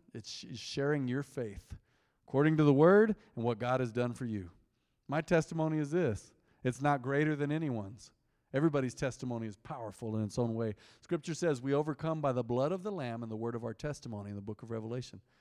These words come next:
W-, here's my testimony. I was saved, I believe, at seven or eight. I,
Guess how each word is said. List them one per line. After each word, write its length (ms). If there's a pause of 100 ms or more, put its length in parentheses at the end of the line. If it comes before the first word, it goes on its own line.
(400)
W-, 200
here's 220
my 160
testimony. 720 (680)
I 100
was 220
saved, 520 (100)
I 120
believe, 440
at 160
seven 440
or 180
eight. 360
I, 160